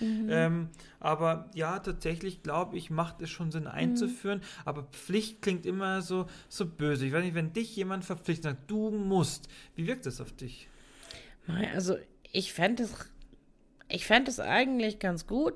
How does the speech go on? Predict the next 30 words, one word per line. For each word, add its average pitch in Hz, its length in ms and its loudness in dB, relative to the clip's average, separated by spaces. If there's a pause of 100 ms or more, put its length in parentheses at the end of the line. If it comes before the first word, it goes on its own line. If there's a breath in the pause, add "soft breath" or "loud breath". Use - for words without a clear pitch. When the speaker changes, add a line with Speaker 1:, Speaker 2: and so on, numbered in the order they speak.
(600 loud breath)
Speaker 1:
Damals, 196 420 4
wie 196 80 4
gesagt, 190 420 4
war 190 140 6
das 190 180 0
halt 185 220 4
nur 185 440 2
für 170 180 0
Männer, 220 260 6
deswegen 180 400 0
hatte 170 140 0
ich 165 80 -4
mich 175 160 0
da 175 140 2
nie 175 140 2
befest-, 165 420 2 (180)
beschäftigen 214 800 2
müssen. 233 340 0 (560 loud breath)
Aber 196 220 4
eigentlich 233 380 4
fänd 226 140 2
ich's 240 140 -2
ganz, 214 480 0 (380 loud breath)
fänd 247 260 6
ich's 285 200 2
tatsächlich 226 500 2
total 185 400 0
sinnvoll. 202 480 4
Ich 185 80 -2
mein, 196 260 2